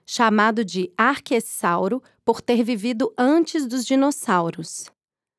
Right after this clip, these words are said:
Um animal quadrúpede com olhos verdes, cauda média, pele rugosa, amarronzada com algumas manchas e um focinho que lembra o bico de uma ave.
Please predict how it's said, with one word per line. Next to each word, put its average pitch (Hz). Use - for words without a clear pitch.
Um 214
animal 208
quadrúpede 202
com 190
olhos 190
verdes, 202
cauda 311
média, 190
pele 285
rugosa, 190
amarronzada 214
com 233
algumas 262
manchas 220
e 185
um 180
focinho 262
que -
lembra 262
o 254
bico 269
de 269
uma 302
ave. 156